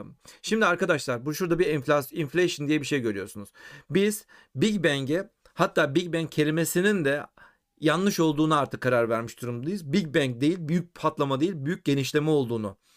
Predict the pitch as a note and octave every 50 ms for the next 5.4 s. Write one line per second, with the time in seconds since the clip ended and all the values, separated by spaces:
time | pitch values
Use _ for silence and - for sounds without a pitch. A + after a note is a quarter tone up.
0 | - - _ _ - - A2+ A#2 A2 G#2+ A2+ A#2+ B2 A2 - A#2 A2+ A2 B2 C#3+
1 | D3 C3 A#2 A#2 G#2+ - A#2+ A#2 A2+ - - B2+ A#2+ - - A#2 A2 G2+ G#2 G#2+
2 | A2 - - G#2+ _ - _ - A#2+ A2+ - - - - - _ - - - -
3 | - - - - - - _ _ _ _ _ - - A2+ A2 A2 C#3 B2 B2 A#2
4 | A2+ - - G#2+ F#2+ - _ _ _ - - _ _ _ _ _ _ _ _ _
5 | - D#3 E3+ F#3 F3+ F3 C#3+ A#2+